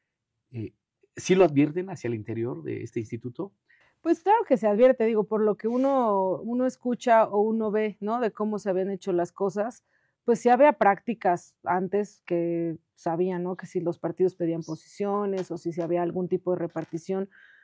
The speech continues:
Speaker 2: pues hoy sí es muy claro el rumbo del instituto de que aquí se necesitan técnicos y técnicas expertas
Speaker 1: Mm.
Speaker 2: en las áreas que están ocupando. Y en ese sentido te puedo decir que, eh, yo en lo personal jamás he recibido ninguna presión externa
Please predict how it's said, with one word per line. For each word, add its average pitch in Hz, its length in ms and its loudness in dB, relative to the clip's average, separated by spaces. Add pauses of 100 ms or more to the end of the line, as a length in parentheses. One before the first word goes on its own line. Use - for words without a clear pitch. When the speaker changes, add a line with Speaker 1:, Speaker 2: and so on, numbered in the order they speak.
(160)
Speaker 2:
pues 202 200 0
hoy 233 80 2
sí 302 140 -2
es 277 80 2
muy 247 180 4
claro 220 280 4
el 220 80 2
rumbo 202 280 0
del 185 160 2
instituto 180 640 0
de 175 160 0
que 185 100 -2
aquí 180 240 -2
se 220 140 -6
necesitan 190 920 -2 (300)
técnicos 190 640 -2
y 160 60 -10
técnicas 185 640 -4
expertas 196 640 -4
Speaker 1:
Mm. 196 40 -8
Speaker 2:
en 175 80 -6
las 165 160 -6
áreas 185 320 0
que 180 80 -8
están 175 240 -8
ocupando. 165 560 -8 (580)
Y 208 200 2
en 208 120 4
ese 233 180 -2
sentido 208 440 0
te 202 100 -2
puedo 202 300 0
decir 196 500 0
que, 196 400 2
eh, 180 400 0
yo 208 80 -2
en 220 80 0
lo 233 60 -2
personal 190 380 -2
jamás 202 340 -2
he 233 40 0
recibido 190 520 0
ninguna 190 380 -2
presión 190 440 -2
externa 285 600 0